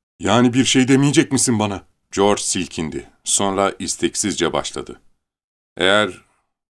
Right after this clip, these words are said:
bir başıma olsaydım, gül gibi yaşar giderdim. Sesi cılız ve tek düzeydi. Tutardım bir işin ucundan, hiçbir zaman başım derde girmezdi."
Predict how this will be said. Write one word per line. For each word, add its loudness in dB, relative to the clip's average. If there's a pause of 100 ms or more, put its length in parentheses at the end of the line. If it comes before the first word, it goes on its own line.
bir -2
başıma -2
olsaydım, 0 (600)
gül -2
gibi -6
yaşar -2
giderdim. -8 (840)
Sesi -4
cılız -2
ve 0
tek -4
düzeydi. -12 (580)
Tutardım 0
bir -6
işin -2
ucundan, -2 (600)
hiçbir -2
zaman 0
başım -2
derde 2
girmezdi." -2